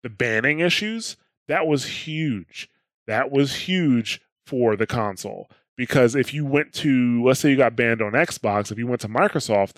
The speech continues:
Microsoft would say, "Oh, we can't, we don't have anything to do with that." But then if you went to Blizzard, Blizzard was like, "Oh, sorry, you gotta go talk to Microsoft."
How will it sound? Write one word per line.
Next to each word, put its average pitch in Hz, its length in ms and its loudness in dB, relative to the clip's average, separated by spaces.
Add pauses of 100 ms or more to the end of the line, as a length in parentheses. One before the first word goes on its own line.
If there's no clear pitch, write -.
(260)
Microsoft 123 440 0
would 110 100 -6
say, 110 300 4 (280)
"Oh, 117 360 2 (240)
we 127 140 -2
can't, 139 340 0
we 139 80 -2
don't 135 240 -2
have 123 220 2
anything 120 360 -2
to 107 80 -6
do 147 140 2
with 120 160 2
that." 92 240 -4 (180)
But 131 80 -6
then 135 140 2
if 123 100 0
you 135 80 0
went 131 180 2
to 120 60 -2
Blizzard, 131 540 4
Blizzard 127 240 0
was 120 100 4
like, - 80 -2
"Oh, 127 120 4
sorry, 113 240 2
you 113 80 0
gotta 113 180 4
go 110 100 -4
talk 107 260 -2
to 104 80 -8
Microsoft." 113 580 -4